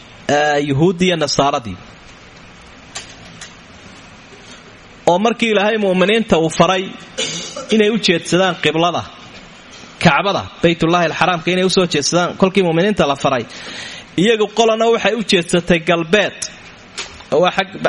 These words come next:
xagga Baytul Muqaddas bay u jeedsatay. Ilaa marka Madiine la joogo waa galbeed buu xisaabsan yahay Qudus.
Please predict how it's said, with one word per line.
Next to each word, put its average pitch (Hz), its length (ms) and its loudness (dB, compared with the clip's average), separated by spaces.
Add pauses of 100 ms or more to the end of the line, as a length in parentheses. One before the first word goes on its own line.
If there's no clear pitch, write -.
xagga 196 200 2
Baytul 180 320 -2
Muqaddas 175 440 -2
bay 185 100 4
u 180 60 0
jeedsatay. - 480 -4
Ilaa 147 160 0
marka 175 240 2
Madiine 156 300 0
la 165 120 2
joogo 151 280 2
waa 170 100 2
galbeed 160 460 0
buu 165 100 0
xisaabsan 135 480 0
yahay 147 100 -2
Qudus. - 380 -2